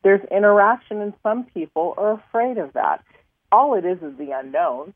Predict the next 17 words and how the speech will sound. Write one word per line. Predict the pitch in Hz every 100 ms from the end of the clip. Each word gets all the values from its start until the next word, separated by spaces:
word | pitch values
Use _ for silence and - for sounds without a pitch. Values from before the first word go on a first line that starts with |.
| _ -
because | 156 175 156
they've | 160
not | 151 143 147 -
done | 175 220
it | -
before. | 120 - 110 127
We | 175 233
know | 220 131 131 180 - _ _
that | 160 156 156 _ _ _ _ _
in | - 170
the | 165 165
self-growth | 165 151 - 151 147
industry, | 175 196 202 - 123 123 165 _ _ -
that | 175
the | 185
unknown | 175 185 208 240 185
is | 170